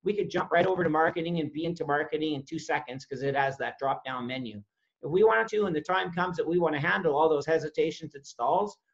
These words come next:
that we talked about, we would go over here to this hot button session and section, and here they all are right here for us to be able to solve any of those problems. If somebody wanted to say that they wanted to,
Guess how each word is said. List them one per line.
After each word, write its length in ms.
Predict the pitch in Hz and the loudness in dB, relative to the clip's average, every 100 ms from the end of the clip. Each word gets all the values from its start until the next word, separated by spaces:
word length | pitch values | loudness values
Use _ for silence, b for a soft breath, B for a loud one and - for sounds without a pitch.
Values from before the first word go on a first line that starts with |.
| _ | _
that 80 | - | -4
we 80 | 196 | -2
talked 320 | 202 202 208 | 4 4 4
about, 320 | 208 226 240 | 2 4 4
we 60 | 160 | 4
would 160 | 156 151 | 2 4
go 80 | |
over 120 | 170 170 | 6 4
here 100 | 165 | 2
to 60 | |
this 120 | 156 | 0
hot 200 | 185 202 160 | 2 2 0
button 240 | 151 147 | -2 -2
session 460 | 139 147 147 180 151 | -4 -4 -2 -4 -4
and 160 | 135 139 b b | -6 -10 b b
section, 440 | - 156 - 175 | -4 -4 -4 -4
and 120 | 170 143 | -4 -4
here 280 | 180 180 | -2 0
they 140 | 170 170 | 2 2
all 240 | 156 165 | 4 6
are 240 | 156 127 113 | 4 2 0
right 240 | 139 156 | -2 -2
here 380 | 151 131 104 - _ _ - | -2 0 -2 -6 _ _ -2
for 100 | 147 | -2
us 120 | 151 | -2
to 80 | 151 | -4
be 120 | 139 | 0
able 200 | 143 143 | 0 -2
to 40 | 139 | -6
solve 360 | 139 139 127 | 0 2 2
any 160 | 127 147 | 0 0
of 60 | 143 | 0
those 160 | 147 | -2
problems. 460 | - 139 123 104 104 | -2 0 0 -2 -8
If 120 | 120 | -10
somebody 300 | 147 143 147 | -8 -4 -2
wanted 320 | 139 143 139 | 0 0 -4
to 80 | 123 | -10
say 240 | - 151 | -2 -2
that 160 | 143 131 | 0 -2
they 80 | 131 | -2
wanted 280 | 143 139 139 | -2 -4 -8
to, 220 | 135 135 | -10 -10